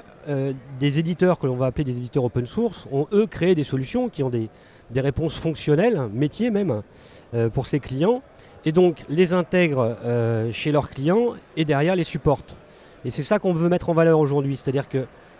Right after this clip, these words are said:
cette accessibilité, euh, pour la majorité des entreprises à des solutions open source, professionnelles et supportées.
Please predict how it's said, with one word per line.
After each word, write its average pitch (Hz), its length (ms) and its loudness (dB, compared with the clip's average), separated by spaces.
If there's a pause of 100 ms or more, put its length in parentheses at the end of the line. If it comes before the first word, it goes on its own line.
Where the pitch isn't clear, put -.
(220)
cette - 240 -4
accessibilité, 180 880 2 (340)
euh, 131 220 0
pour 151 380 2 (400)
la 143 100 0
majorité 185 420 2
des 160 140 0
entreprises 185 500 -2
à 170 80 2
des 185 120 2
solutions 180 580 -2 (400)
open 165 260 2
source, 220 480 -2
professionnelles 160 800 0 (100)
et 147 60 -4
supportées. 127 420 -4